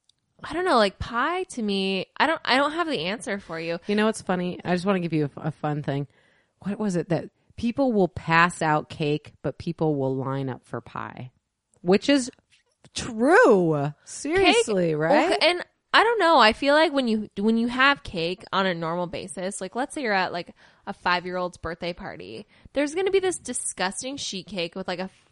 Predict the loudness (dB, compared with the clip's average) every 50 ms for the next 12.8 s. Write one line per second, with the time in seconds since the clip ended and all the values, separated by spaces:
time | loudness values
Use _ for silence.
0 | _ _ _ _ 0 0 2 2 2 0 -2 -4 -4 -4 -2 0 0 0 0 -2
1 | -2 -4 -2 0 0 0 0 0 0 -2 0 0 2 4 4 4 4 4 4 2
2 | 2 0 0 -2 -2 0 0 0 0 0 -2 -4 -6 -6 -6 -6 -6 -8 -10 -12
3 | -8 -6 -4 -4 -4 -4 -4 -4 -4 -4 -4 -6 -6 -6 -6 -8 -8 -6 -4 -4
4 | -4 -4 -4 -2 -2 -2 0 2 2 2 2 2 0 0 0 -2 -4 -4 -6 -10
5 | -8 -6 -4 -4 -4 -4 -4 -4 -4 -4 -4 -2 -2 -4 -6 -6 -6 -6 -4 -2
6 | -2 -2 -4 -4 -4 -4 -4 -4 -4 -4 -4 -4 -4 -4 -6 -6 -8 -10 -12 -12
7 | -10 -10 -10 -10 _ _ _ -20 _ -20 -20 -20 _ _ _ _ _ _ _ _
8 | _ -8 -4 0 4 6 6 4 4 2 -2 0 0 0 0 0 0 -2 -4 _
9 | -20 -20 -20 -20 -10 _ 0 2 2 2 2 0 0 2 2 4 4 4 2 0
10 | 0 -2 -8 -10 -4 0 2 2 2 0 -2 -2 0 2 2 2 0 -2 -2 -2
11 | -2 -2 -4 -6 -8 -8 -8 -6 -4 -2 -2 -2 -2 -2 -2 0 0 0 0 -2
12 | -4 -8 -8 -8 -6 -4 -2 0 2 2 2 2 0 -2 -4 -6